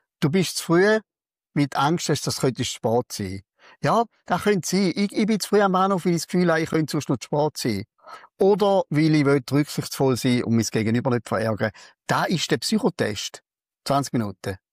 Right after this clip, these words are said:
Da ist eure Auflösung, vom, da, da, da ist jetzt meine Persönlichkeit. Oh, danke für gar nichts, danke für gar nichts. Denn vom Sommerloch in die Aktualität, Nachgang zu dem, äh, furchtbaren Fall, das Untersiegental von dem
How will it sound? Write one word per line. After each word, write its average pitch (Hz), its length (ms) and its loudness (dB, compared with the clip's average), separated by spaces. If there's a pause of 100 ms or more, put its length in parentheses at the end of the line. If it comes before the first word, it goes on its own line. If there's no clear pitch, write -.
(120)
Da 185 140 2
ist 202 140 0
eure 185 260 4
Auflösung, 190 560 2
vom, 170 320 -2
da, 175 160 2
da, 185 380 -4
da 196 160 0
ist 214 100 2
jetzt 202 160 0
meine 202 140 2
Persönlichkeit. 170 680 0 (120)
Oh, 131 180 2
danke 147 400 -2
für 127 140 -2
gar 135 300 0
nichts, 131 360 -2
danke 107 400 -6
für 113 160 -6
gar 101 300 -4
nichts. 95 480 -10
Denn 135 400 2 (560)
vom 160 240 2
Sommerloch 151 600 2
in 147 180 0
die 139 40 2
Aktualität, 139 840 0
Nachgang 135 640 0 (440)
zu 127 140 0
dem, 113 280 2
äh, - 200 -4
furchtbaren 185 540 0
Fall, 143 240 -2
das - 180 -12
Untersiegental 151 800 0
von 120 100 -4
dem 110 320 -2